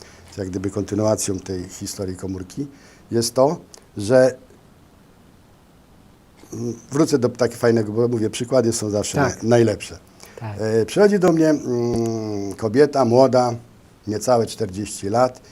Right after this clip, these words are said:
Speaker 1: i mówi: „Panie Romku, ja nie chcę mieć dzieci. Presja rodziny jest na mnie taka, że ja muszę urodzić, a mnie to nie pasuje. Mam partnera, któremu też nie pasuje. Czy to jest dobre, czy to jest złe?”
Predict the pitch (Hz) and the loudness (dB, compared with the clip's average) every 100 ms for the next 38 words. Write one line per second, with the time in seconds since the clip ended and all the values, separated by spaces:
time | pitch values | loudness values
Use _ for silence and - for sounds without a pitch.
0 | - - - 113 110 175 190 165 120 98 | -20 -20 -6 -4 -2 2 4 6 4 0
1 | - - - - - _ _ _ - _ | -12 -20 -20 -20 -20 _ _ _ -20 _
2 | - - - - 110 139 147 214 233 - | -20 -20 -20 -6 2 4 4 2 0 -4
3 | 247 262 240 233 160 - 95 92 165 254 | -2 -2 -2 2 2 0 -10 -4 0 0
4 | - 208 190 190 135 143 113 113 160 175 | 0 -2 0 0 2 2 2 0 -6 -6
5 | 160 190 185 185 160 151 131 95 - 143 | -6 -4 -2 -2 -4 -2 -2 -2 -6 -8
6 | 196 - - - - 139 180 - 170 233 | -10 -18 -20 -20 -6 -2 -2 0 4 6
7 | 226 - 202 190 139 90 92 - 294 339 | 4 2 2 2 2 -2 -10 -4 0 2
8 | 349 359 359 - 131 98 - - _ - | 2 0 0 -2 -2 -4 -12 -20 _ -20
9 | - - _ - _ _ _ - 302 302 | -20 -20 _ -20 _ _ _ 0 0 4
10 | 226 - 196 185 180 - 160 131 117 175 | 2 4 2 4 0 0 2 2 2 0
11 | 170 170 170 160 - 160 156 156 - - | 0 -2 -2 -2 -2 0 0 -2 -12 -20
12 | - - - - _ - 175 302 302 185 | -20 -20 -20 -20 _ -4 4 6 6 6
13 | 240 214 - 170 139 120 95 87 | 6 6 2 -4 -2 -2 -4 -10